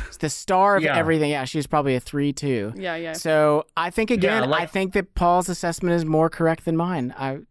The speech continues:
Speaker 1: yeah. So
Speaker 2: I was, I was maybe even gonna go Jesse, but, uh, Jesse's kinda like the Monica of Friends in a way. She was more
Speaker 1: Yeah.
Speaker 2: like kind of the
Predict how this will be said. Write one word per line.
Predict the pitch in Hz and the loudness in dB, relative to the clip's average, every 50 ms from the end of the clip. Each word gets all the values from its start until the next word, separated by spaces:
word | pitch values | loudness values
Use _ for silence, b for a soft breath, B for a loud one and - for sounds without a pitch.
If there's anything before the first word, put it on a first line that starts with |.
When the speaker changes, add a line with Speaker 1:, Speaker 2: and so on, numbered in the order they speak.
| _ | _
Speaker 1:
yeah. | - 143 143 147 131 135 b b b b b | -4 -2 0 0 -2 -4 b b b b b
So | - - 151 135 | -8 -6 -4 -2
Speaker 2:
I | 143 | -2
was, | 156 165 160 139 - - - _ - 160 | -2 -2 -4 -4 -8 -12 -16 _ -4 -2
I | 185 | 0
was | 196 185 165 | 0 2 2
maybe | 190 233 294 294 294 | 0 0 0 0 0
even | 220 202 185 160 | 0 0 0 -2
gonna | 165 165 160 | -2 -2 0
go | 160 165 160 143 | 0 2 2 0
Jesse, | 123 - 135 139 - - - - 135 120 113 113 117 - _ _ | 0 -2 -2 -2 -2 -4 -4 -2 -2 0 0 -2 -4 -6 _ _
but, | - 156 147 143 | -2 0 0 0
uh, | - 160 | -2 -2
Jesse's | 131 - 175 214 233 - 254 214 - | -2 -2 -4 -4 -4 -4 -6 -6 -4
kinda | - 190 202 196 | -2 0 0 2
like | 185 180 - - | 0 0 0 0
the | 156 | 0
Monica | 135 131 135 139 160 190 170 - - 131 110 107 104 101 104 - - | 2 2 2 2 2 0 0 0 0 0 2 2 0 0 -2 -4 -4
of | - 143 127 123 113 104 | -2 0 0 0 0 -2
Friends | - - - 147 151 160 147 117 107 101 95 - - | -6 -4 -2 0 0 2 2 2 2 2 0 -2 -2
in | 120 123 | -2 0
a | 113 | 2
way. | 110 110 110 104 98 95 | 2 2 2 0 0 -2
She | 120 135 139 143 | -2 0 0 2
was | 147 147 147 | 2 2 2
more | 143 143 143 139 | 2 2 4 4
Speaker 1:
Yeah. | 139 | 2
Speaker 2:
like | 135 123 120 - | 2 0 -2 -4
kind | - 139 139 | -2 0 0
of | 131 120 | 2 2
the | 123 117 107 | 2 0 -2